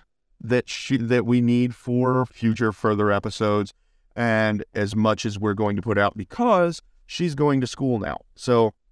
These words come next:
that's one of the big things that changed for us and why we haven't been able to put out an episode.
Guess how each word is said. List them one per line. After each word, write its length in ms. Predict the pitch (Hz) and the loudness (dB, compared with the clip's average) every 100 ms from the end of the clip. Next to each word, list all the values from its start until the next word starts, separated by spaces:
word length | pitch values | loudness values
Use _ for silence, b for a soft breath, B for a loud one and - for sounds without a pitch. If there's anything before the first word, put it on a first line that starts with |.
| _ _ _ _ 127 | _ _ _ _ 0
that's 240 | 139 - | 0 2
one 140 | 143 | 0
of 80 | 127 | 0
the 60 | 123 | 0
big 200 | 135 117 | -2 -2
things 380 | 147 135 123 117 | 0 2 2 -2
that 100 | 117 | -4
changed 400 | 127 127 120 - | 0 2 0 -2
for 260 | 110 98 | -4 -2
us 220 | 78 - - | -4 -8 -4
and 280 | 107 107 104 | 0 0 0
why 220 | 110 107 | 2 2
we 120 | 107 | 2
haven't 280 | 107 104 98 | -2 -2 -2
been 140 | 101 | -2
able 140 | 101 101 | -2 -4
to 40 | |
put 160 | - 101 | -2 0
out 160 | 98 | 0
an 80 | 95 | 0
episode. 460 | 95 95 - 87 | -4 -6 -8 -8